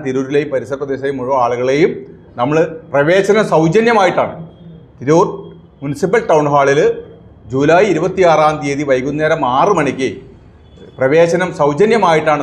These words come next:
നമ്മൾ ഈ ഒരു പരിപാടി നടത്തുന്നത്. പ്രമുഖ സാഹിത്യകാരനായിട്ടുള്ള ഡോക്ടർ കെ ശ്രീകുമാർ, അദ്ദേഹം ഇതിൻ്റെ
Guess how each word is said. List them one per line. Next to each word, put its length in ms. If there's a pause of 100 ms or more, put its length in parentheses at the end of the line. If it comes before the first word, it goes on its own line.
നമ്മൾ 180 (480)
ഈ 100
ഒരു 140
പരിപാടി 460
നടത്തുന്നത്. 480 (420)
പ്രമുഖ 300 (180)
സാഹിത്യകാരനായിട്ടുള്ള 920 (420)
ഡോക്ടർ 240 (180)
കെ 100 (120)
ശ്രീകുമാർ, 460 (680)
അദ്ദേഹം 300 (540)
ഇതിൻ്റെ 260